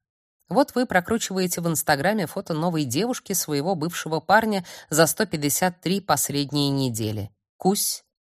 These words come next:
Ш. Это сдувается ваш спасательный плот. Вы наблюдаете, как двоюродная сестра играет с детьми в бассейне, и страстно хотите, чтобы и вы могли надеть такой купальник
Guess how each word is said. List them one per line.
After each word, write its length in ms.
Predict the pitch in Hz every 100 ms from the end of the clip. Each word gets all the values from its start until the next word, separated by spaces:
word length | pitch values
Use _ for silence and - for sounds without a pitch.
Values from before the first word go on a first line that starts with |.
| _
Ш. 1080 | - - - - - - - - - - _ _ _ _ _ _ _ _ _ _ _ _ _
Это 160 | 233 247
сдувается 500 | 202 247 240 220 208
ваш 200 | 208 -
спасательный 720 | - 202 190 180 165 165 156
плот. 480 | - 123 90 - - _ _ - - - -
Вы 120 | 208 277
наблюдаете, 600 | 269 254 247 294 - 175
как 180 | 175 170
двоюродная 560 | 175 214 208 180 190
сестра 540 | 175 180 - 269 311 262
играет 420 | 196 240 226 -
с 100 | -
детьми 500 | 147 185 - 208 220
в 40 |
бассейне, 760 | 170 185 175 - 131 123 123 123 - -
и 80 | -
страстно 600 | 160 - 226 214 - 147
хотите, 500 | - 139 - 233 -
чтобы 340 | 175 - 196 226
и 180 | 220
вы 200 | 208 294
могли 360 | 302 175 165 240
надеть 520 | 233 170 196 196 -
такой 340 | - 170 170 170
купальник 680 | 156 127 160 202 220 220